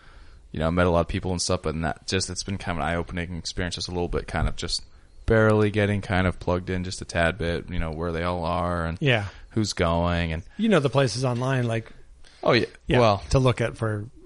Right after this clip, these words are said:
Speaker 1: I
Speaker 2: mics and
Speaker 1: usually look
Speaker 2: stuff.
Speaker 1: at P D X Comedy Blog.
Speaker 2: Yeah,
Speaker 1: Wh-
Speaker 2: that's a good one.
Speaker 1: Yeah.
Speaker 2: Gil Elliott also does a thing called Too Wet to Burn, which has a comedy calendar, and he keeps it really up to date with, um, all things happening in Portland comedy. That's
Speaker 1: I did
Speaker 2: another
Speaker 1: an improv class with Gil, yeah.
Speaker 2: Yeah.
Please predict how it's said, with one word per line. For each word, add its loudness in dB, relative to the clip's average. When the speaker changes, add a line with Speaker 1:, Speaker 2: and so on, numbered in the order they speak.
Speaker 1:
I -2
Speaker 2:
mics 6
and 4
Speaker 1:
usually 4
look 2
Speaker 2:
stuff. 0
Speaker 1:
at -2
P 2
D 6
X 2
Comedy 4
Blog. 2
Speaker 2:
Yeah, 4
Speaker 1:
Wh- 6
Speaker 2:
that's 0
a -4
good -2
one. -4
Speaker 1:
Yeah. 4
Speaker 2:
Gil 4
Elliott 2
also 2
does 0
a -2
thing -2
called -2
Too 0
Wet -2
to -2
Burn, -2
which 0
has 0
a 0
comedy 0
calendar, 0
and -2
he -2
keeps -2
it 0
really 2
up -2
to -4
date 0
with, -4
um, -6
all 0
things -2
happening -2
in -4
Portland -2
comedy. -2
That's 4
Speaker 1:
I 4
did 4
Speaker 2:
another 2
Speaker 1:
an 2
improv 2
class -2
with -10
Gil, -2
yeah. -4
Speaker 2:
Yeah. 2